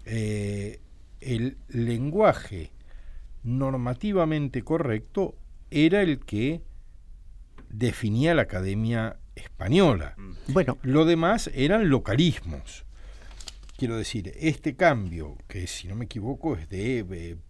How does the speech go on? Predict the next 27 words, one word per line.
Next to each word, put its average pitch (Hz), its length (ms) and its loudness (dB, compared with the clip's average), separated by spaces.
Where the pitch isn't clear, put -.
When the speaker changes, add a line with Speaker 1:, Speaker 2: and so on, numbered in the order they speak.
Speaker 1:
principios 113 560 -2
de 95 60 -4
los 95 140 -6
años 104 240 -6
noventa, 117 720 0
cuando 95 320 -4
Speaker 3:
Efectivamente. 98 520 4
Speaker 1:
en 101 80 -4
ocasión 135 360 -2
del 107 200 -4
quinto 123 380 -4
centenario 107 800 -4
Speaker 3:
Sí. 95 240 2
Speaker 1:
de 98 180 -4
lo 101 180 -6
que 104 360 -6
dio 110 260 -2
en 123 80 -2
llamarse 117 460 -4
el 104 80 -2
Encuentro 123 480 -2
de 113 80 0
Dos 110 160 -4
Mundos, 139 360 0
para 101 200 -4
no 104 100 -4
hablar 110 400 0